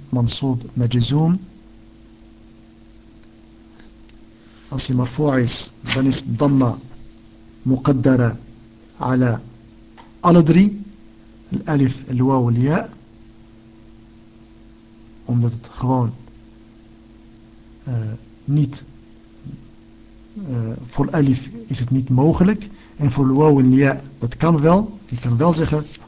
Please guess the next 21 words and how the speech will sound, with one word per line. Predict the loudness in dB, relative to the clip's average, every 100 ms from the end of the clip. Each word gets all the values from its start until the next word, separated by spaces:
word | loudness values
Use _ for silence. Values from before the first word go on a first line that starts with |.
| -20 -20 -20 -20 -20 -14
eh, | -6 -2 -2 -4 -8 -20 -20 -20 -20 -20 -12
يصفو | -6 0 2 2 -2 -4 0 2 6 6 6 0 -12 -4
الجو, | 0 2 4 4 4 2 -4 -8
maar | -2 0
het | 0
is | -2 -2
wel | 0
moeilijk | 2 4 2 0
uit | 0 0
te |
spreken. | 0 0 0 0 -6 -10 -20 -20 -20 -20 -20 -20 -20 -10
Daarom | -4 0 2 2 0
maken | -2 -2
we | -2
onderscheid | 0 0 0 -2
tussen, | -2 -2 -4 -6 -14 -20 -20 -20 -20 -16
eh, | -6 -4 -4 -8 -6
منع | 0 2 4 2
من | 2 2
ظهورها | 2 2 2 2 0 -6 -20 -12
التعذر, | -10 -6 -2 0 2 4 4